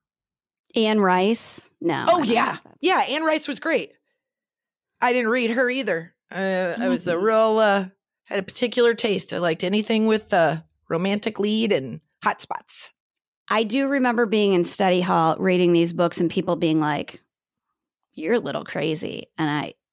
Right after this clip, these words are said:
Speaker 1: I am not saying I'm not crazy. I wasn't crazy that I was gonna kill somebody. I was crazy that I was not gonna get killed is my whole thing.
Speaker 2: I know,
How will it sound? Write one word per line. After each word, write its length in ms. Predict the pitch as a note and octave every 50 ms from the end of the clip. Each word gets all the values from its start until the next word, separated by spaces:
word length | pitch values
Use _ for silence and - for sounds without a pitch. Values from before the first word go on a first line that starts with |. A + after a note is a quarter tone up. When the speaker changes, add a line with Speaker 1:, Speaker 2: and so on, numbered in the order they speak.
| _ _ _ -
Speaker 1:
I 420 | F#3+ F3+ E3+ D#3+ D3+ C#3 A#2 - - _ _ - _ _ _ _ _ -
am 160 | - E3+ F3+ F#3
not 220 | F3 E3+ - -
saying 200 | - G3 F#3 F3+
I'm 120 | F3+ G3
not 200 | A3 B3 - -
crazy. 380 | - G#3 F3 F3+ E3+ F#3 G#3 G#3 - - - - -
I 120 | - G3
wasn't 340 | G#3 A3+ A3+ G#3 A3+ F#3 -
crazy 320 | A#3+ A#3+ A3 F#3+ A3 A3
that 100 | G3 F#3+
I 140 | G3 F#3 F#3
was 120 | F3+ F3 F3
gonna 200 | G#3 F3 F#3 -
kill 240 | - C#4 C#4 D4+
somebody. 420 | - - G#3+ E3+ E3 D#3+ E3 E3 -
I 80 | -
was 140 | E3+ E3 -
crazy 340 | - - F#3+ F3 D#3+ F3 E3
that 140 | D#3 D#3 -
I 40 | C#3+
was 160 | D3 D3 -
not 200 | E3 D#3+ D3+ -
gonna 140 | C3+ D3 -
get 200 | - C#3 - -
killed 400 | - D3 D3 - D#2+ D2 - - -
is 340 | - - D#3+ E3 - - - -
my 240 | - F3+ D#3+ D#3+ E3
whole 180 | - C#3+ C3
thing. 380 | - - - - D#2 A2+ G3 - -
Speaker 2:
I 280 | A3 G#3 G3 G#3 B3
know, 180 | D4 E4+ G4+